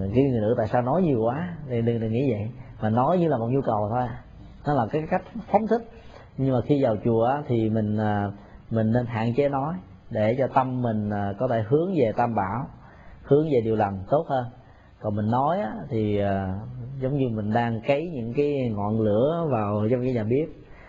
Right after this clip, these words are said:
Mình đang nói, mình có thể cấy vào trong cái nồi cơm, <laughs> mình cấy trong cái nồi canh, mình cấy trong cái cọng rau, mình cấy nó trong tất cả những cái gì mình liên lạc á. Nồi ơi, son chảo, đũa, muỗng này nọ thì rất nguy hiểm. Thì là đụng vào cũng bị phỏng tay hết á. <laughs>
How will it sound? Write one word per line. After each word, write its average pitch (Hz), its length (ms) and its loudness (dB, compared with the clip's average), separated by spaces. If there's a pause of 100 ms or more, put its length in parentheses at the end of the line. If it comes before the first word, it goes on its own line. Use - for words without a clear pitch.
(280)
Mình 110 220 0
đang 120 200 2
nói, 131 240 2
mình 117 160 -4
có - 60 -2
thể 117 80 4
cấy 139 300 2
vào 127 200 -2
trong 120 100 2
cái 131 80 0
nồi 110 180 -2
cơm, 127 280 2 (200)
<laughs> - 160 -18
mình 101 220 -8
cấy 143 280 2
trong 127 100 0
cái 135 80 0
nồi 110 140 0
canh, 127 400 -2
mình 104 220 -4
cấy 156 320 2
trong 120 180 0
cái 135 180 2
cọng 113 240 -2
rau, 123 260 2
mình 104 180 -4
cấy 139 180 0
nó 160 200 -4
trong 123 360 -2
tất 190 100 2 (120)
cả 107 220 -2
những 127 120 -2
cái 147 100 0
gì 135 80 -2
mình 107 200 -4
liên 117 180 2
lạc 104 260 -2
á. 131 80 -10 (360)
Nồi 104 300 0
ơi, 120 300 4
son 127 280 0
chảo, 110 280 0
đũa, 117 340 2
muỗng 120 220 2
này 117 100 -2
nọ 110 180 -2
thì 113 120 2
rất 135 140 0
nguy 131 160 2
hiểm. 120 220 0 (500)
Thì 113 80 2
là 110 180 4
đụng 117 220 4
vào 117 140 2
cũng 139 100 -2
bị 120 160 4
phỏng 147 160 -2
tay 135 180 2
hết 156 180 -2
á. 139 200 0
<laughs> 127 80 -2